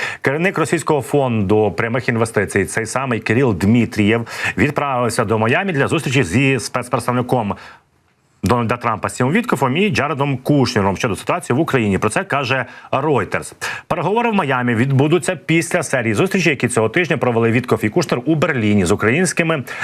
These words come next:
та європейськими посадовцями. Ці контакти були спрямовані на пошук можливих шляхів для досягнення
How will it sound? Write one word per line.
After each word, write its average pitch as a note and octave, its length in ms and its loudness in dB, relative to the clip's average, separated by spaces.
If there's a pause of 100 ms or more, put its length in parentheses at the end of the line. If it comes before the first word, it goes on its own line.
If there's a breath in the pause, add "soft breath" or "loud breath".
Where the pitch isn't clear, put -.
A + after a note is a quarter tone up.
та - 120 -2
європейськими B2+ 580 -2
посадовцями. F#2+ 640 0
Ці A2+ 140 0
контакти C#3+ 420 -2
були A#2 180 0
спрямовані D#3+ 440 0
на B2 80 2
пошук D#3+ 360 -2
можливих C3+ 500 2
шляхів D#3 360 0
для B2+ 180 2
досягнення C#3 500 0